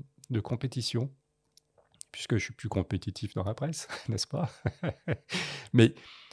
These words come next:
tu, c'est, et c'est le problème avec les réseaux sociaux, c'est que tu vois les images des autres, ce qu'ils font dans la journée.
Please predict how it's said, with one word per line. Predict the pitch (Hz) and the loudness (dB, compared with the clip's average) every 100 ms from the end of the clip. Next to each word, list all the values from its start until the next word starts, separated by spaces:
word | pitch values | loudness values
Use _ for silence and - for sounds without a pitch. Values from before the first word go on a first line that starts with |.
| - - | -20 0
tu, | 131 123 120 - - 95 98 | 6 6 6 0 -4 -4 -2
c'est, | 127 - | 4 4
et | - | 6
c'est | 120 127 | 6 6
le | |
problème | - 127 156 | 6 8 8
avec | 120 113 | 8 6
les | 110 | 6
réseaux | 107 110 | 6 4
sociaux, | 135 - 175 | 2 2 2
c'est | 127 | 2
que | - | 2
tu | |
vois | 107 110 - _ - | 4 4 2 _ -8
les | 110 101 | -2 0
images | 107 143 123 | 2 2 4
des | 98 95 | 2 4
autres, | 165 - 120 | 2 2 -4
ce | - | -2
qu'ils | 107 | -2
font | - | 0
dans | 135 117 | 4 6
la | |
journée. | 110 127 175 143 | 6 6 4 2